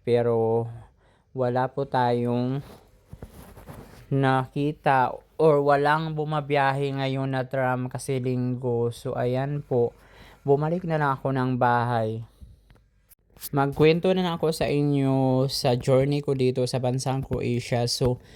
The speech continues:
ah, more than a year na po ako dito sa Croatia. So, dumating ako dito noong, ah, September twenty-four, two thou-, ah, two thousand twenty-three.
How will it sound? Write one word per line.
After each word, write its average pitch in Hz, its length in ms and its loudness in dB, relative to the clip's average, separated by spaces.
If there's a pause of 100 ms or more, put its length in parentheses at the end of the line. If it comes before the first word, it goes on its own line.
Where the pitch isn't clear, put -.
(340)
ah, 135 480 0
more 143 260 0
than 160 300 0
a 139 160 -2
year 147 240 2
na 160 160 -4
po 139 180 -4
ako 135 300 -2
dito 131 320 0
sa 127 240 -4
Croatia. 123 720 0
So, 127 240 -2
dumating 135 500 0
ako 139 240 -2
dito 127 460 2
noong, 127 720 0 (480)
ah, 131 640 0 (320)
September 143 1120 2
twenty-four, 127 960 0
two 127 160 -4
thou-, 127 400 0
ah, 127 240 0
two 143 160 -2
thousand 135 480 0
twenty-three. 123 880 -2